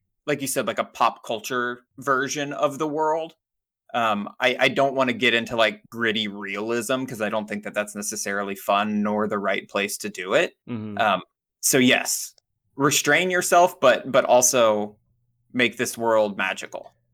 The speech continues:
Speaker 1: in
Speaker 2: Yeah,
Speaker 1: a not
Speaker 2: yeah.
Speaker 1: magical.
Speaker 2: Like, all of, 'cause the artificer, like, gets, quote, magic, but it's done through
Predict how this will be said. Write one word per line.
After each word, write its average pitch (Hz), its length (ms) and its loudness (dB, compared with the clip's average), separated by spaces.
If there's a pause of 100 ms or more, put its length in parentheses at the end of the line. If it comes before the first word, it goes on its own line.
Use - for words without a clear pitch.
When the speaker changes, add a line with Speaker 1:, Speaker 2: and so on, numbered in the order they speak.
(220)
Speaker 1:
in 123 80 -4
Speaker 2:
Yeah, 101 200 2
Speaker 1:
a - 20 -6
not 101 220 0
Speaker 2:
yeah. - 160 -4
Speaker 1:
magical. - 420 -10 (180)
Speaker 2:
Like, 135 160 -4
all 165 180 2
of, 151 160 -4
'cause 139 220 0
the 135 180 0
artificer, 151 560 0 (240)
like, 123 180 -10 (180)
gets, 127 300 -2
quote, - 400 -2
magic, 104 580 -4
but 107 140 0
it's 104 160 -6
done 113 280 -2
through 101 720 -6